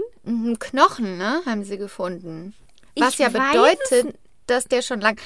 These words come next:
Speaker 1: also die haben jetzt gestern, habe ich gelesen, in der New York Times,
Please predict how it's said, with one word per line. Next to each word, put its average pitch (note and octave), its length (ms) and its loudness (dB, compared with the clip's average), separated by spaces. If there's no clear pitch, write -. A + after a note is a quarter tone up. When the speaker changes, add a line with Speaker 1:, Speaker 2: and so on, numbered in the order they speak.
Speaker 1:
also B3+ 220 2
die A#3+ 180 -2
haben C4+ 240 4
jetzt A#3+ 260 -4
gestern, A#3 540 0
habe A3 140 -6
ich G#3+ 100 -12
gelesen, G#3 540 -4
in G#3+ 100 -4
der G3 100 -6
New G3 140 -6
York F#3 260 -6
Times, A#3 560 -2